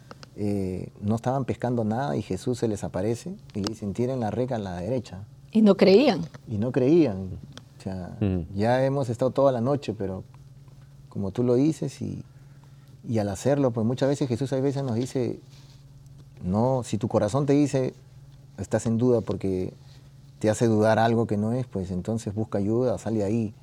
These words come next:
Speaker 1: Pero hay veces no le hacemos caso y somos tercos y creemos que nosotros tenemos la razón y hay veces
Speaker 2: Hasta
Speaker 1: nos va mal.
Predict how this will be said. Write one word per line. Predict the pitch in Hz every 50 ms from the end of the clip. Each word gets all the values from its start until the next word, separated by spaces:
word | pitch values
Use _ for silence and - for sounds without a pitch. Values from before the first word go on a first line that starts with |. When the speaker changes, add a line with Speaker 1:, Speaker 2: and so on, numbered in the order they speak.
| - - - - - - - - -
Speaker 1:
Pero | - 104 98 104
hay | 107 113
veces | 127 127 - 120
no | 120 127
le | 127 123
hacemos | - 139 135 127 113 -
caso | - 113 123 117 - - 92 107 - - - - - - - -
y | - 101 98 98 95 95 95 90
somos | - - 117 117 117 107 -
tercos | - 135 131 127 - 160 175 185 - - -
y | 101
creemos | - - - 95 101 110 113 117 110
que | - 104
nosotros | 95 92 107 107 - 120 113 110 107 101 - - - - - - - - - - - -
tenemos | - 110 101 101 110 117 120
la | 113 110
razón | 107 101 92 - - 120 143 165 196 - - - - - -
y | 104 101
hay | 98 107
veces | 113 - 127
Speaker 2:
Hasta | 123
Speaker 1:
nos | 117 107
va | 110 113
mal. | 120 139 131 110